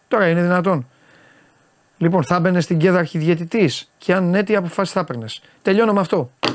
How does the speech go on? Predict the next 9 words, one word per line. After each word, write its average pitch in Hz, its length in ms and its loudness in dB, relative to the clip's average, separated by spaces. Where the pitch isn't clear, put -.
Εγώ 208 200 2
θα 220 140 -2
έμπαινα, 190 240 0
καλέ 147 180 -2
μου 135 100 -6
φίλε. 120 360 -10
Αλλά 220 140 2
θα 208 100 0
με, 202 280 -2